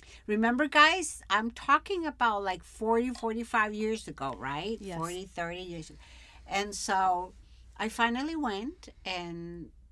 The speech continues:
Speaker 1: I got very lucky. I found this beautiful person, is a psychologist, and she said to me, "You know, you're depressed and you haven't talked about what happened to you. You have to talk,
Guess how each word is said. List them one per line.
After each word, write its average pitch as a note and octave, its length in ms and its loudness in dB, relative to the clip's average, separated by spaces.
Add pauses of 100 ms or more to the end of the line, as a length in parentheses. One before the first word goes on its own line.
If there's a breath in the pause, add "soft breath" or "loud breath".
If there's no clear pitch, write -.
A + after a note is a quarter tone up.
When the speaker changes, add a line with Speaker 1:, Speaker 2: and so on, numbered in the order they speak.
(140)
Speaker 1:
I G3 120 0
got F#3+ 220 0
very E3+ 340 -4
lucky. A#3 520 -6
I E3 140 -10
found F3 500 -10
this F3 480 -12 (600 soft breath)
beautiful A3+ 460 0
person, F3+ 540 -10
is E3+ 180 -14
a E3 60 -12
psychologist, F3 1000 -10
and D#3+ 680 -10
she F3 160 -12
said F#3+ 300 -12
to A3+ 80 -10
me, G3+ 120 -10
"You F#3 200 -14
know, F#3 100 -10
you're G3 220 -10
depressed A#3 640 -10
and F3 160 -12
you F3 60 -14
haven't F#3+ 480 -12 (480 soft breath)
talked - 460 -4
about D3+ 260 -6
what C#3 100 -14
happened C3 400 -14
to B2+ 80 -16
you. C3+ 200 -18 (340)
You F3+ 100 -12
have G3 280 -6
to A3 120 -10
talk, - 360 -6